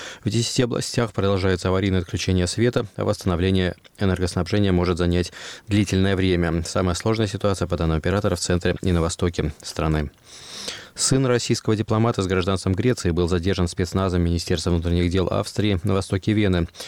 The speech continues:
Его подозревают в шпионаже в пользу российской военной разведки. Ему грозит тюремный срок до пяти лет.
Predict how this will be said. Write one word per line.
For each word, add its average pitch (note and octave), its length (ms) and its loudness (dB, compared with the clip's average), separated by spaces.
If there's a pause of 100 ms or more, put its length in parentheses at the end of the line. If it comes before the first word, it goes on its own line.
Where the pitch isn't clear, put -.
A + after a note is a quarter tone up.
Его A2+ 180 2
подозревают F#2+ 420 2
в - 60 -8
шпионаже F#2+ 400 0
в - 40 -10
пользу F2 240 0
российской E2+ 360 -2
военной F#2 240 2
разведки. G2+ 480 0
Ему F2 140 2
грозит F2 280 0
тюремный F2 300 2
срок - 280 -2 (460)
до A#2 140 2
пяти A#2+ 280 2
лет. G#2 300 2